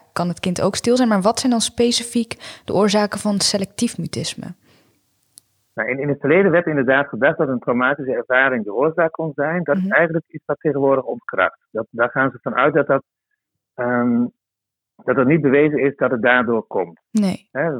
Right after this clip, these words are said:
Speaker 2: je ziet soms wel dat, dat het mee kan spelen in, in de ontwikkeling, dat er iets, iets is gebeurd, bijvoorbeeld, eh, bij, bij ziekenhuisopname, eh, waar iets in het, in het,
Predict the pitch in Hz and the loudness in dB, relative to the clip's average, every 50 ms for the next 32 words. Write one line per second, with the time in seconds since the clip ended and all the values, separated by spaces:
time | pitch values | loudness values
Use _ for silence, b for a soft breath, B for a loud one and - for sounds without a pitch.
0 | 110 123 - - 127 117 123 123 120 120 113 139 151 - - 123 117 104 110 127 | -8 -10 -12 -12 -12 -12 -10 -8 -6 -2 -2 -2 0 0 0 0 0 2 2 4
1 | 131 131 120 113 123 120 120 _ _ _ _ _ _ _ _ - 113 110 110 107 | 4 4 4 2 2 0 0 _ _ _ _ _ _ _ _ -2 -2 -2 0 -2
2 | 98 101 113 110 110 110 113 110 123 147 156 - 180 175 - _ 180 165 165 170 | -4 -2 -2 -2 0 2 2 4 4 2 2 0 -2 -4 -2 _ 2 2 2 2
3 | 160 143 147 139 - 147 147 143 139 143 135 156 160 160 - 165 139 120 117 107 | 0 -2 -2 -2 -4 -2 -2 -2 -2 -2 -2 -2 -2 -2 -2 -4 -2 -2 -2 -4
4 | 131 - - 147 139 - _ _ _ _ _ _ _ _ _ - 151 - - 131 | -6 -6 -6 -6 -6 -6 _ _ _ _ _ _ _ _ _ -10 -8 -6 -6 -8
5 | 127 - - 117 107 127 123 127 127 131 123 110 110 117 - 107 107 117 123 107 | -6 -6 -6 -2 2 4 4 4 2 0 -4 -10 -12 -12 -6 -2 0 0 0 2
6 | 135 135 139 139 127 127 123 113 - _ _ _ _ _ _ - - 110 107 107 | 2 2 4 4 4 2 0 0 -2 _ _ _ _ _ _ -4 -2 -2 0 0
7 | 113 120 113 117 120 113 - 143 139 - 127 123 123 123 - 120 113 110 127 123 | 0 0 2 2 0 0 0 -2 0 2 2 4 4 2 2 -2 -4 -4 -2 -2
8 | 117 120 120 117 120 117 117 113 110 117 113 117 117 113 110 117 117 113 110 123 | 0 0 0 2 2 2 2 2 2 0 -2 -4 -6 -4 -2 0 0 0 0 -2
9 | 127 - 123 113 113 101 - - 117 113 110 110 | -6 -6 -6 -8 -8 -8 -8 -8 -8 -8 -8 -10